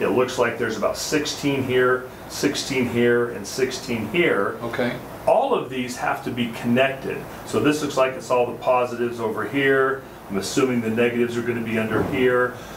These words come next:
Speaker 1: So you have all of these in a combination of series and parallel to build up to the voltage and amp hours you need for, for the desired effect. So a lot of our competitors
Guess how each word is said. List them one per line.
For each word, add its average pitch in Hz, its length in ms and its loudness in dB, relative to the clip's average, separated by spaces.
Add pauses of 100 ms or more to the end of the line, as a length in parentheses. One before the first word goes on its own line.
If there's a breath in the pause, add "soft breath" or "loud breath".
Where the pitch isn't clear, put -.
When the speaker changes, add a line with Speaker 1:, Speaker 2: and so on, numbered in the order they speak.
Speaker 1:
So - 120 2
you 135 200 2
have 165 360 2
all 196 300 4
of 135 140 -6
these 135 440 -8
in 120 380 0
a - 80 -8
combination 139 760 0
of 101 120 -4
series 147 500 2
and 113 180 -4
parallel 113 640 2 (340 loud breath)
to - 100 -6
build 135 360 2
up 139 180 -2
to 131 80 -10
the 113 100 -8
voltage 127 600 0
and 113 160 -2
amp 151 260 0
hours 110 400 2
you 104 80 -10
need 117 380 -4
for, 107 460 0 (200 loud breath)
for 120 120 2
the 113 100 -2
desired 104 480 0
effect. - 400 -4 (340 loud breath)
So 147 340 4
a 123 60 4
lot 143 400 0
of 202 140 0
our 123 140 0
competitors 110 1080 -2